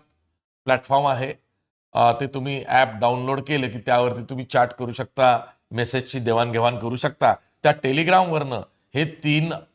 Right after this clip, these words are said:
अतिरेकी अबू खदिजा नावाच्या एका फॉरेन ऑपरेटरशी संपर्कात होते, म्हणजे तो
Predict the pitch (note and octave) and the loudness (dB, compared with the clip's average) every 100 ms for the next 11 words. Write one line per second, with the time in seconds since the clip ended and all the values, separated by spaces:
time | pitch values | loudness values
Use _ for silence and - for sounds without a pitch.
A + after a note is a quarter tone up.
0 | - A2+ D#3 D#3 - A2+ F#2+ _ _ _ | -2 0 2 0 0 -8 -8 _ _ _
1 | _ - C#3 F#3+ A3+ - C#3+ F3 D#3 E3 | _ 2 2 2 -2 -4 -4 -2 4 4
2 | A#2+ - _ _ A#2 C#3 D3 D3 E3 C#3 | 4 -2 _ _ 2 4 4 2 0 -2
3 | - E3 F3+ - _ _ - B2+ E3 E3+ | 2 2 2 0 _ _ 0 2 2 2
4 | C#3 C#3 C#3+ C#3+ E3 D3 A#2+ G#2+ C3 C3+ | 0 -2 -8 -8 -6 -2 -2 -2 0 0
5 | A#2+ G#2+ G2+ G#2+ B2 - D#3+ G3 F#3 | -2 -6 -10 -10 -10 -6 -2 -2 -2